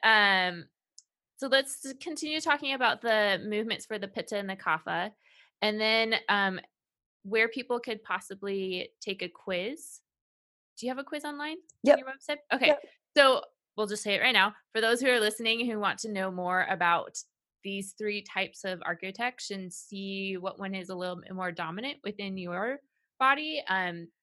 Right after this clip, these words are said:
Speaker 1: Angela has a quiz on her website, so I'll make sure that's in the show notes. I took my quiz and then, um, mainly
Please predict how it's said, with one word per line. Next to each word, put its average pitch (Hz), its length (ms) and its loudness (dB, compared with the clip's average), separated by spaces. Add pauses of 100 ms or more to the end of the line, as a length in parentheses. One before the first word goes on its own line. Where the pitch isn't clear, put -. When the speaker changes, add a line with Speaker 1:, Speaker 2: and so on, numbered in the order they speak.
(800)
Speaker 1:
Angela 202 260 0
has 196 160 -8
a 190 60 -8
quiz 180 260 -12
on 180 140 -10
her 196 100 -12
website, 190 440 -8
so 185 100 -12
I'll 180 60 -10
make 170 140 -14
sure 190 140 -12
that's - 240 -10
in 190 100 -12
the 190 60 -10
show 175 220 -8
notes. 180 480 -10
I 196 80 -2
took 202 240 -8
my 185 440 -2
quiz 180 340 -4
and 175 80 -12
then, 165 180 -10 (480)
um, 160 480 -6 (920)
mainly 196 440 -8